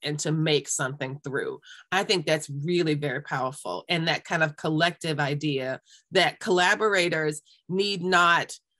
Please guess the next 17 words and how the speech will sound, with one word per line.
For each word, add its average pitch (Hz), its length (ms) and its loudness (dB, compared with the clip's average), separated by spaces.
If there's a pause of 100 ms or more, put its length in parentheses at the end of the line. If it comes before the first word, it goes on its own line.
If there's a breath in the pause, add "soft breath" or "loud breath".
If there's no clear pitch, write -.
(120)
share, 170 960 2
like, 156 300 -2
in 160 120 -6
terms 170 340 -2
of 156 180 0
the, 139 720 0
the, 156 120 -2
the 151 140 -8
granular 202 680 2
level 135 600 -2 (340)
of 165 200 4
things 156 320 2
that 151 160 0
they 151 140 4
might 147 240 2
agree 151 320 -2
on, 139 380 -4